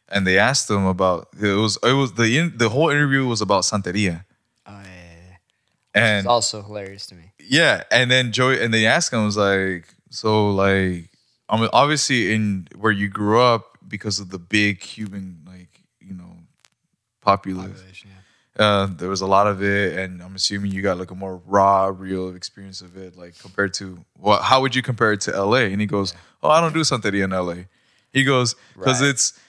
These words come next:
Speaker 1: it's, it's not Santeria." He goes, he goes, "It's, it's, ah, fuck. I, I wish we could pull it up 'cause I really don't wanna butcher it." But he says something along the lines of, like,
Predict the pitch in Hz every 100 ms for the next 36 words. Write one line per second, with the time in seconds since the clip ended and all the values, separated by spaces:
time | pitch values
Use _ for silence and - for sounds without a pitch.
0 | _ 139 135 - _ _ 147 139 147 160
1 | 175 170 - 160 156 156 175 170 123 117
2 | 117 113 104 113 117 110 123 113 - 101
3 | 101 - - _ _ _ _ _ - 131
4 | 131 147 131 - 113 120 131 151 160 175
5 | 147 156 151 147 110 - 123 131 127 143
6 | 135 135 131 117 101 120 - 95 92 110
7 | 120 127 135 123 117 113 110 104 104 104
8 | 104 104 98 98 92 -